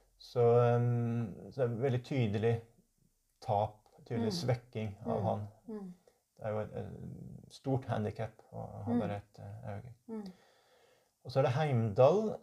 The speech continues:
Speaker 1: som, eh, har noe lignende. Det er mindre klart, men det er det, hans, eh, høyre sans er antakelig den rimeligste tolkninga. Er, har han også gjevet fra seg, hva,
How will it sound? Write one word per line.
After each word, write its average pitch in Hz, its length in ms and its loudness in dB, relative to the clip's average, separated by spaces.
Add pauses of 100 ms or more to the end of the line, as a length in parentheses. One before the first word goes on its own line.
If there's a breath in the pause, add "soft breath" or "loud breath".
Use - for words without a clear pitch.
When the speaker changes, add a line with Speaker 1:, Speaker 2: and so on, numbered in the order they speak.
Speaker 1:
som, 151 400 -6
eh, 139 720 -2 (260)
har 123 140 4
noe 120 180 0
lignende. 151 840 -2
Det 131 100 -2
er 135 40 -2
mindre 131 1000 -2
klart, 151 320 -4
men 147 80 -6
det 135 80 2
er 131 60 2
det, 113 640 -6
hans, 123 500 -2
eh, 117 440 -6
høyre 110 400 -2
sans - 720 -6
er 123 400 -4
antakelig 127 480 -6
den 139 100 -4
rimeligste 123 360 0
tolkninga. 127 460 -4 (1080 soft breath)
Er, 117 500 2
har 127 160 4
han 135 140 4
også 123 240 -2
gjevet 117 260 2
fra 104 240 0
seg, 107 380 -4
hva, 110 180 -4